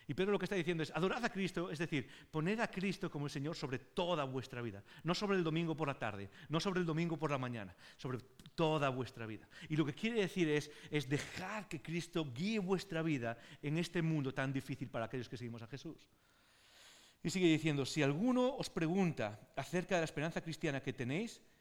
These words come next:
está siempre preparados para dar una explicación". ¿Necesitamos prepararnos para hablar con los demás? Por supuesto. Y espero que seas una persona que, a, a, hubo un tiempo que necesitabas quizás un maestro. Hoy,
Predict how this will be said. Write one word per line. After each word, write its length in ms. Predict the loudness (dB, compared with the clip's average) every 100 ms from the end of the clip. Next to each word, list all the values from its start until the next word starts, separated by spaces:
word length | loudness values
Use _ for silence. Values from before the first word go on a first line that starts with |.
| _ _ -12
está 360 | -10 -4 -2 -2
siempre 300 | -2 -2 0
preparados 580 | -2 -2 0 2 0
para 200 | -4 -6
dar 240 | -2 -2 -2
una 120 | -4
explicación". 520 | -8 -8 -8 -8 -8 -12 -16 _ -20 -6
¿Necesitamos 460 | -4 -4 -2 -4 -2
prepararnos 520 | -2 0 0 0 -4
para 160 | -4
hablar 180 | -4 -4
con 120 | -4
los 80 | -4
demás? 200 | -4 -6
Por 160 | -8 -10
supuesto. 480 | -10 -10 -14 -14 -20 _ _ _ -6
Y 60 | -4
espero 300 | 0 0 -2
que 80 | -2
seas 240 | -2 -2
una 100 | -4
persona 300 | -6 -4 -4
que, 320 | -2 -2 -2 -12 -12
a, 60 | -8
a, 480 | -8 -8 -12 -12 -6
hubo 180 | -2
un 160 | 0 0
tiempo 280 | 2 2 0
que 100 | -2
necesitabas 460 | -2 -2 0 0
quizás 240 | -2 -4 -2
un 120 | -2
maestro. 340 | -2 -4 -2
Hoy, 120 | -2